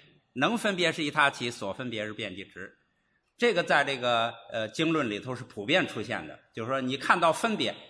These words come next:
这韩老啊经常把能所译出来，一般的不，不这么译的，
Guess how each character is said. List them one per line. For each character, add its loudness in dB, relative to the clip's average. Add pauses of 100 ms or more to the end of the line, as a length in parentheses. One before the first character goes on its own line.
(260)
这 4
韩 8
老 4
啊 4
经 -2
常 -2
把 4
能 -4
所 -8
译 -6
出 -10
来， -8 (320)
一 -2
般 6
的 2
不， 0
不 -2
这 6
么 0
译 -2
的， -10